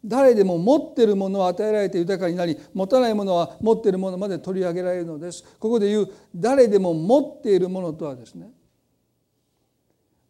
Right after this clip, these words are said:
あのどこかのピッチャーの言葉じゃないですね。誰とは言いませんけどね。何か持ってるって言いながら、あんまり持ってなかったみたいな今結果ですけど、まあでもそういうことはどうでもいい話ですね。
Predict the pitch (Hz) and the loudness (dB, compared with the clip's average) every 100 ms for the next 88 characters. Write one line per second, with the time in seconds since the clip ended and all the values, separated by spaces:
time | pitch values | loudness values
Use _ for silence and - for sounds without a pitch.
0 | _ 214 214 202 220 233 190 175 156 220 | _ -8 -6 -2 0 0 -2 -4 -4 -8
1 | - 185 165 151 226 - - - 185 165 | -4 -4 -4 -8 -12 -18 -20 -10 -8 -6
2 | 147 151 180 156 - 147 190 _ _ _ | -8 -8 -10 -12 -16 -18 -18 _ _ _
3 | _ _ _ _ _ _ _ _ _ _ | _ _ _ _ _ _ _ _ _ _
4 | _ _ _ _ _ _ _ _ _ _ | _ _ _ _ _ _ _ _ _ _
5 | _ - 190 175 156 156 - 147 139 123 | _ -2 0 0 -4 -6 -10 -12 -14 -18
6 | 139 170 _ _ _ _ _ _ _ - | -18 -20 _ _ _ _ _ _ _ -8
7 | 214 196 180 220 220 185 170 175 160 165 | -6 -4 -2 -4 -4 -8 -6 -8 -8 -8
8 | 202 208 196 175 190 185 175 151 160 151 | -6 -6 -6 -6 -6 -6 -6 -8 -8 -8
9 | 151 196 247 170 - 170 180 175 - 165 | -10 -12 -10 -10 -8 -6 -4 -6 -6 -6
10 | 208 202 247 196 - - - 349 349 - | -4 0 0 -2 -6 -18 -20 -20 -20 -20
11 | 370 214 208 220 185 143 165 165 165 165 | -20 -6 -2 0 -2 -4 -6 -6 -8 -14
12 | - - _ | -16 -20 _